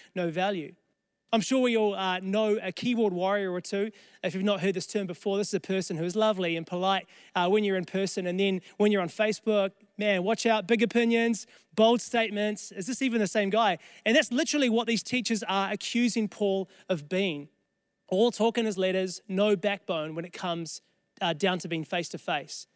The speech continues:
He's also, uh, been accused of having worldly motives in his dealings with the church. Bit of a kick in the guts, though, after all that he's done. This is the,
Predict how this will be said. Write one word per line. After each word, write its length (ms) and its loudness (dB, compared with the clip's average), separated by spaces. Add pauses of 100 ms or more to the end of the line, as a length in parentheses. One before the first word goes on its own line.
(240)
He's 180 6
also, 500 2
uh, 240 -2
been 160 2
accused 460 0
of 80 -4
having 340 0 (180)
worldly 420 2
motives 500 -2
in 60 -6
his 120 -4
dealings 340 -4
with 120 -10
the 80 -10
church. 500 -6 (360)
Bit 100 6
of 60 4
a 40 2
kick 160 0
in 80 0
the 60 -4
guts, 240 0
though, 140 2
after 200 -2
all 220 0
that 100 0
he's 160 -4
done. 240 0
This 140 -4
is 140 -2
the, 180 4